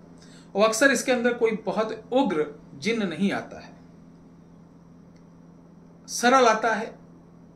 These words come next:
व्यवहार कुशल आता है। जैसे हम लोगों की जात है, हम लोगों का समाज है, वैसे जो आसेबी चीज़ें हैं, परालौकिक, इनकी भी दुनिया है, इनके भी कायदे, इनके भी कानून हैं।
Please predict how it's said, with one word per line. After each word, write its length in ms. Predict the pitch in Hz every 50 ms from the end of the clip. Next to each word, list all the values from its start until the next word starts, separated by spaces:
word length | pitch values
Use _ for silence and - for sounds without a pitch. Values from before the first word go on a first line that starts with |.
| - -
व्यवहार 420 | - 165 170 170 170 196 220 214 214
कुशल 320 | - 208 - 226 220 214
आता 200 | 214 214 214 233
है। 60 | 220
जैसे 200 | 196 180 - 240
हम 200 | 214 185 190 202
लोगों 260 | 202 185 170 165 175 175
की 120 | - 165
जात 360 | 143 151 143 143 147 143 -
है, 120 | 170 180 165
हम 180 | 170 175 175
लोगों 240 | 156 151 151 156 151
का 160 | - 165 156
समाज 420 | 156 - 151 143 143 143 147 143 175
है, 60 | 185
वैसे 440 | 165 147 143 143 - 190 202 202 - - - - - - - - - -
जो 520 | 139 139 143 143 135 127 123 - - - - - - -
आसेबी 460 | 156 170 170 - 214 208 202 285 277
चीज़ें 360 | - 220 196 165 165 170 151
हैं, 220 | 127 156 196 - - - - - - - - - - - - - - - - - - - - - -
परालौकिक, 720 | 196 220 247 240 208 185 180 185 - 202 160 - - - -
इनकी 220 | 175 170 - 226 208
भी 100 | 190 -
दुनिया 300 | 165 165 160 175 185 180
है, 120 | 180 151
इनके 160 | 139 151 180
भी 100 | 170 170
कायदे, 300 | - - 143 143 147 175
इनके 240 | 175 151 143 156 165
भी 160 | 143 143 143
कानून 280 | 139 135 120 123 123 123
हैं। 260 | 123 123 - -